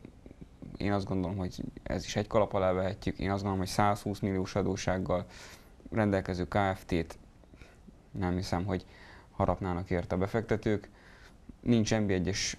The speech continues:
csapatunk, nincs N B kettes licenszünk, N B háromban nem indulhat a csapat, gyakorlatilag tartozásokkal nincs, nincs az a, nincs az a tulajdonos, nincs az a városvezető, bárki, aki azt mondaná, hogy,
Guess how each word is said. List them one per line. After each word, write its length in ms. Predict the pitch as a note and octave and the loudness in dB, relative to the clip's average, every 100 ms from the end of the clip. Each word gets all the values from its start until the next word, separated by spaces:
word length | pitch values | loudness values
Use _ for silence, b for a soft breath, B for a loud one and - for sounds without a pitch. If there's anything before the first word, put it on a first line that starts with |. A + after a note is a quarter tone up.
| - | -2
csapatunk, 540 | - - A#2+ A2 G2+ | 0 0 0 0 0
nincs 280 | G#2+ F#2 G2 | 0 0 2
N 100 | G2 | 2
B 100 | F#2 | 0
kettes 360 | - F#2 G2 - | -2 -4 -4 -2
licenszünk, 720 | G#2+ - G#2 - G2+ F#2 - B B B | 0 0 -2 0 0 0 -6 B B B
N 160 | - A#2 | 2 4
B 60 | G#2+ | 4
háromban 440 | G#2 F#2 F#2+ F#2+ | 2 0 0 0
nem 160 | G2 F#2+ | 2 2
indulhat 400 | F#2+ F#2+ G#2+ G#2 | 2 2 0 -2
a 60 | |
csapat, 500 | G#2 G#2 C3 C3 - - - - - - - - | -2 -2 -4 -6 -10 -16 -18 -20 -18 -14 -8 -4
gyakorlatilag 540 | G2+ - F2 G2+ F#2+ | -2 0 -2 -2 -2
tartozásokkal 960 | G#2+ G2 - F#2+ F#2 - F2+ - F2 E2+ - - - - - - - | 2 0 0 -4 -2 -4 -2 2 2 0 -8 -20 -20 -20 -20 -20 -10
nincs, 440 | - G2+ F#2+ - - | -4 -2 -2 -4 -4
nincs 280 | G#2 G2 G2+ | -2 -2 0
az 80 | G2 | 2
a, 200 | F2+ - | 2 0
nincs 240 | G2+ G2 F#2+ | -4 -4 -2
az 80 | |
a 200 | F#2 F2+ - - - | 0 -2 -4 -20 -4
tulajdonos, 580 | A2 F#2+ F2+ F2+ E2+ - | 2 2 2 0 -2 -2
nincs 220 | F#2+ - | -4 -2
az 60 | F#2 | -2
a 160 | F2+ - B B B B B B B - - - B B B B B B - G2 | -2 -6 B B B B B B B -20 -20 -20 B B B B B B -4 2
városvezető, 680 | G2+ G2+ - F2+ F2 - F2+ | 4 4 -2 -4 -4 -2 2
bárki, 480 | G2 F#2 - F2+ - | 4 2 -2 -6 -4
aki 200 | G2+ F#2+ | -4 -4
azt 180 | - - | -4 -2
mondaná, 340 | F2+ F2+ F2 | -2 0 0
hogy, 260 | F#2+ E2+ | -2 -4